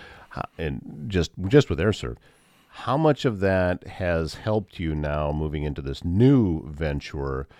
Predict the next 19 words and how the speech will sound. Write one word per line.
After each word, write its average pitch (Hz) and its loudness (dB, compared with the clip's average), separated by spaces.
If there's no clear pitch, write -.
to 82 0
be 78 -2
able 82 0
to 71 -4
head 139 -2
off 127 4
any 113 0
potential 95 -4
hurdles 78 -4
before 85 0
they 87 0
come 82 -4
up, 73 -4
because 71 -6
you 87 -6
can 82 -2
now 82 0
recognize 71 -4
them, 67 -6